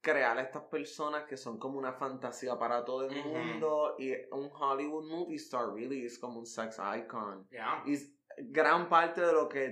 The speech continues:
Speaker 1: tú tienes que ser es ser someone that people wanna fuck.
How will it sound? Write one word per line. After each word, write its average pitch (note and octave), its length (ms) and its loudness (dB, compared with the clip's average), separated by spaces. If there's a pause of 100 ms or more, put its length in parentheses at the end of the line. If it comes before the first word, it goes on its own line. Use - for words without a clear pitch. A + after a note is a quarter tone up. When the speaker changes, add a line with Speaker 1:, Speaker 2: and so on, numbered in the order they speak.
Speaker 1:
tú C#3 140 -4
tienes C#3+ 280 -4
que D3 120 -4
ser C#3+ 280 -2
es C#3 200 -2
ser D#3 400 -2 (440)
someone D3+ 440 0
that - 80 -2
people C#3+ 200 -6
wanna E3 180 2
fuck. F3+ 500 4